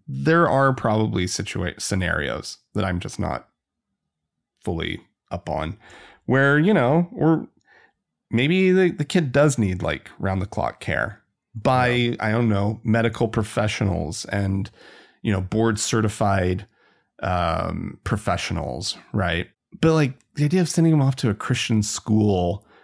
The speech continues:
Speaker 1: where nobody there has any kind of any certification whatsoever,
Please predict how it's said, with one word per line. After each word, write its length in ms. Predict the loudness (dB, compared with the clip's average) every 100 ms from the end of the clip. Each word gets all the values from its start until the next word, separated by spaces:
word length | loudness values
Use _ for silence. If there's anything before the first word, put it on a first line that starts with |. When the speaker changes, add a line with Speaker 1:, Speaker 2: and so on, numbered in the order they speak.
| _
Speaker 1:
where 240 | 0 2 2
nobody 1000 | 2 4 6 6 6 6 6 4 4 2
there 380 | 2 2 2 0
has 260 | 0 -2 -4 -4
any 280 | -2 -2
kind 400 | -2 -2 0 -2
of 240 | -2 -6 -6
any 340 | -2 0 2 0
certification 1120 | -2 -4 -2 -2 -6 -8 -6 -6 -6 -4 -4
whatsoever, 960 | -4 -4 -4 -2 -2 -4 -4 -6 -6